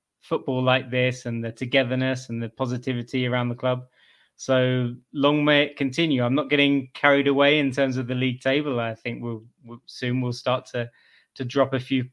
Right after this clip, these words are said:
points, but I think we just need to, to enjoy it. This is what Tottenham Hotspur is about. It's about playing the game with, with style, with a flourish, and just going out there and, uh, attacking and attacking. And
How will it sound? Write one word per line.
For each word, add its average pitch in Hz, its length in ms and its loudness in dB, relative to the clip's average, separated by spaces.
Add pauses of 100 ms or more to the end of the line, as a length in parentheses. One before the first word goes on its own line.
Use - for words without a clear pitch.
points, 139 240 0
but 131 160 0
I 135 80 2
think 143 180 -4
we 143 100 -2
just 135 220 -10
need 147 200 -4
to, 131 580 0
to - 160 -4
enjoy 131 320 0
it. - 200 -4
This 120 140 -10
is 117 140 -8
what 123 200 -4
Tottenham 135 280 -2
Hotspur 131 320 -2
is 120 100 0
about. 135 400 2
It's - 220 -12
about 123 380 0 (540)
playing 139 360 6
the 131 80 2
game 135 320 4
with, 127 320 -2
with 131 180 -6
style, 143 480 4
with 127 160 -2
a 123 60 0
flourish, 135 560 -2
and 123 420 -2 (260)
just - 280 -10
going 139 280 4
out 139 200 0
there 139 240 2
and, 120 120 -2
uh, 117 180 -4
attacking 131 540 -4
and 123 100 -2
attacking. 135 520 -4
And 113 160 -6